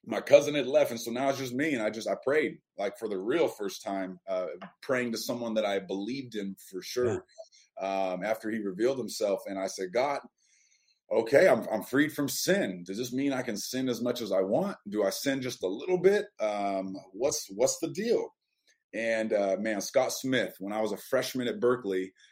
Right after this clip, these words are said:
Speaker 1: uh, man, guy, just faithful one. He say, he worked all summer and he saved up money to buy every team, every player on the team a Bible.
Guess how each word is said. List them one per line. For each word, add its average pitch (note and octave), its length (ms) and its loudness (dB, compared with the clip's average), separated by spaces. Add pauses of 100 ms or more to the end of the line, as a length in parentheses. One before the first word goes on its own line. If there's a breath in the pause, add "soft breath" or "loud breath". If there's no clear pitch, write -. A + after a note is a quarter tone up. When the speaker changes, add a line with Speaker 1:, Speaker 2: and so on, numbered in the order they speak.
(140 soft breath)
Speaker 1:
uh, F2+ 300 -4
man, F#2 200 -6
guy, E2 220 -8
just G2+ 240 -16
faithful F2 320 0
one. F#2+ 300 0
He B2 240 -2
say, A#2 380 2
he C3+ 120 -4
worked B2 320 2
all A2+ 140 4
summer A#2+ 440 -2
and A2+ 140 -4
he A2 80 -4
saved A#2+ 380 0
up G#2 100 0
money A#2+ 300 -2
to G#2+ 80 0
buy G2+ 280 -4
every C3+ 380 -2
team, C3+ 560 -4
every C3+ 240 0
player C3 320 -2
on A#2 120 -6
the G#2 100 -6
team B2+ 300 -4
a F#2 40 -2
Bible. G2 400 -4